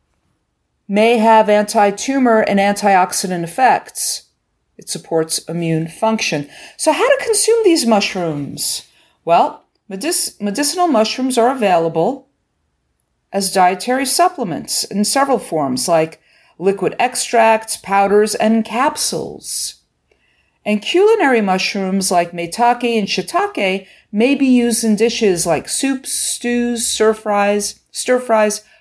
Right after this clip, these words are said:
pasta, and omelets. I love sautéed mushrooms. I love a grilled portobello mushroom. And I love a varied mushroom soup. Hey, that would be a nice breakfast, wouldn't it?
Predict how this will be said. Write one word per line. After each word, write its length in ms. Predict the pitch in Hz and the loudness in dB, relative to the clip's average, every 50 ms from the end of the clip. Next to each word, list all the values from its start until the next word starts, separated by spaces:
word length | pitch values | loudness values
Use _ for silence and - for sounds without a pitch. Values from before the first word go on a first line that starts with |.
| _ _ | _ _
pasta, 680 | - - 220 214 220 220 - - - 220 220 214 - - | -8 -2 0 0 0 0 0 2 4 4 4 4 2 -2
and 200 | - 170 160 - - _ - | -10 -12 -12 -12 -12 _ -2
omelets. 800 | 190 202 202 202 185 151 - - - - - - - - - _ _ _ _ _ _ _ _ _ _ _ _ _ _ _ _ _ _ _ _ _ _ _ _ _ _ _ _ _ _ _ _ _ _ _ _ _ _ | -2 0 0 0 -2 -2 -4 -4 -4 -4 -4 -4 -4 -6 -10 _ _ _ _ _ _ _ _ _ _ _ _ _ _ _ _ _ _ _ _ _ _ _ _ _ _ _ _ _ _ _ _ _ _ _ _ _ _
I 140 | - 170 175 | -6 -4 -2
love 300 | 175 196 196 202 208 202 | 0 2 2 2 2 2
sautéed 500 | - - 208 185 175 175 - 190 180 170 | 0 -2 -2 -2 -4 -4 -6 -6 -4 -4
mushrooms. 880 | 175 170 175 170 - - 185 180 180 175 185 180 - - - - - _ _ _ _ _ _ _ _ _ | -2 -2 -4 -4 -4 -6 -8 -8 -8 -8 -8 -6 -6 -6 -6 -8 -10 _ _ _ _ _ _ _ _ _
I 100 | - 170 | -4 -2
love 200 | 170 185 202 214 | 0 0 0 0
a 60 | 208 | 0
grilled 340 | 175 156 196 196 196 185 - | -2 -2 -2 -2 -2 -2 -4
portobello 600 | - - 185 175 170 160 147 175 175 190 196 180 | -8 -8 -4 -4 -4 -2 0 0 0 0 0 -2
mushroom. 680 | 175 170 160 156 - - - 165 160 156 160 156 156 - _ _ _ _ _ _ _ _ _ _ - | -2 -4 -4 -4 -4 -6 -6 -6 -6 -6 -8 -10 -12 -16 _ _ _ _ _ _ _ _ _ _ -6
And 160 | 175 175 180 | -2 0 2
I 100 | 180 180 | 2 2
love 640 | 175 180 190 208 220 220 220 208 196 196 190 - - | 2 2 4 4 6 6 6 4 2 0 -4 -6 -8
a 120 | - 175 | -8 -6
varied 440 | 156 165 185 180 190 196 190 196 185 | -4 -2 -2 0 0 2 0 0 0
mushroom 680 | 180 170 170 175 170 - - - 180 175 175 175 165 165 _ _ _ _ _ | -2 -2 -2 -2 -2 -4 -6 -8 -10 -10 -10 -10 -12 -14 _ _ _ _ _
soup. 640 | - - - - - - 160 143 139 - _ _ _ _ _ _ _ _ _ _ _ _ _ _ _ _ _ _ _ _ _ _ _ _ _ | -10 -8 -6 -4 -4 -4 -4 -6 -8 -10 _ _ _ _ _ _ _ _ _ _ _ _ _ _ _ _ _ _ _ _ _ _ _ _ _
Hey, 340 | _ - 160 180 175 151 139 | _ -6 -4 -2 0 -2 -2
that 160 | 139 165 220 | -2 -2 -2
would 120 | 262 233 170 | -2 -2 -4
be 100 | 175 170 | -6 -4
a 60 | 160 | -4
nice 260 | 160 160 160 - - | -4 -2 -4 -4 -6
breakfast, 680 | - - 185 185 180 - - - - - - - - - | -8 -8 -10 -10 -10 -12 -18 -16 -14 -12 -12 -12 -12 -14
wouldn't 240 | 170 170 151 139 127 | -14 -12 -12 -12 -12
it? 320 | 123 - _ - - - | -14 -16 _ -20 -20 -20